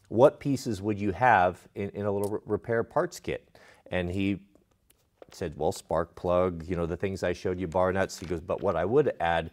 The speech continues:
and what real pros carry are some extra springs." Now, these little springs are for your clutch. These can break, come loose. You can easily fix these in the field. So having a handful of these is gonna keep you going, as well as the pilot bearing.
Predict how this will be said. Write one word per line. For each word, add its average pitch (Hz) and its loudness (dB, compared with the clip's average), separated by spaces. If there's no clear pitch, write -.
and 85 -6
what 90 0
real 127 8
pros 82 0
carry 82 -2
are 80 -2
some 87 -8
extra 80 -4
springs." - -4
Now, 92 -2
these 107 0
little 110 2
springs 113 0
are 117 -2
for 139 -2
your 131 2
clutch. - -2
These 98 -6
can 95 -8
break, 101 -2
come 120 -2
loose. 139 0
You 110 -8
can 123 -6
easily 110 -2
fix - -8
these 101 -6
in 95 -6
the 92 -6
field. 92 -6
So 90 -8
having 113 4
a 104 4
handful 104 0
of 90 -4
these 87 -4
is 85 -8
gonna 90 -4
keep - -6
you 82 -6
going, 82 0
as 151 4
well 135 10
as 131 4
the 151 2
pilot - 4
bearing. 80 -4